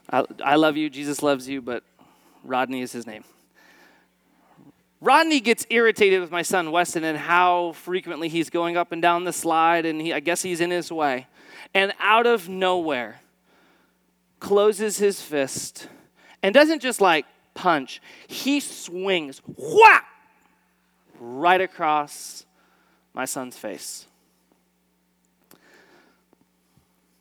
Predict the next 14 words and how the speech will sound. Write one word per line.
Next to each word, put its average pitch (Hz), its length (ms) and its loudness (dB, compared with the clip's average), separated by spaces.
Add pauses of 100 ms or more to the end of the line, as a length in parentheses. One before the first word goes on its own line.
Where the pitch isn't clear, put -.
(100)
I'd 160 140 2
love 185 220 6
to 170 100 0
say 180 260 2
that 156 140 0
I 147 80 2
reacted 160 760 -4
in 135 360 -8 (240)
kindness, 175 880 -6 (720)
led 156 320 2
Rodney 170 380 0
to 151 100 -4
the 147 100 0
Lord, 160 500 -2